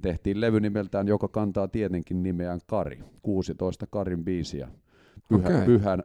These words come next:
Speaker 1: yrjänäläisittäin tehtynä.
Speaker 2: Pyhä Yrjänä löytyy Spotifysta.
Speaker 1: Löytyy, löytyy,
Speaker 2: Me o-, me
Speaker 1: löytyy.
Speaker 2: ollaan, me tässä katsotaan
Speaker 1: Kyllä,
Speaker 2: parhaimmillaan.
Speaker 1: nimenomaan, siellä on pitkät rivit, mut mä luulen, että Torakka Bluesia ei löydy niiltä, mitä,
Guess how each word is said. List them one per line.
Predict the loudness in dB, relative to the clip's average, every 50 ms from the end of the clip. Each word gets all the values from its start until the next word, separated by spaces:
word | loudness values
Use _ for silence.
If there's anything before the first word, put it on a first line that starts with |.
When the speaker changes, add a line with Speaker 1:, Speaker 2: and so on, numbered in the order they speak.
| 4
Speaker 1:
yrjänäläisittäin | 4 6 6 6 4 2 2 0 -2 -2 -4 -4 -4 -4 -6 -8 -10 -10 _ _ -8 -6 -4 -4 -4 -4
tehtynä. | -4 -4 -6 -6 -8 -12 -12 -12 -12 -14 -20 _ _ _ -20 0 _
Speaker 2:
Pyhä | 10 10 12 12
Yrjänä | 12 12 12 12 10 12
löytyy | 12 12 12 12 12 8 6
Spotifysta. | 6 6 4 4 4 4 2 4 6 6 8 8 10 10
Speaker 1:
Löytyy, | 10 10 10 8 6 6 4 4 4
löytyy, | 6 6 6 6 8 10
Speaker 2:
Me | 10
o-, | 12 12
me | 12
Speaker 1:
löytyy. | 12 12 12 12
Speaker 2:
ollaan, | 12 12 10 8 6
me | 4 4 6
tässä | 6 6 4 6 6
katsotaan | 8 8 8 8 8 6 6
Speaker 1:
Kyllä, | 8
Speaker 2:
parhaimmillaan. | 8 8 8 8 8 6 6 6 8 8 8 8 6 6 4 2
Speaker 1:
nimenomaan, | 0 0 0 0 0 0 2 2 2 2 0 0 -2
siellä | -2 -2 0 0
on | 0 0
pitkät | 0 -2 -2 -2 -4 -4 -2
rivit, | -2 0 2 2 0 0 0
mut | -2 -2 -2 0
mä | 0 2
luulen, | 4 4 4
että | 4 6
Torakka | 6 6 6 6 4 0 -2 -2
Bluesia | 0 0 0 0 -2 -4 -4 -2 -2 -2
ei | -4 -4 -2 -2 0 0
löydy | 2 2 2 0 0
niiltä, | -2 -4 -4 -4 -6 -6 -8
mitä, | -8 -8 -8 -8 -10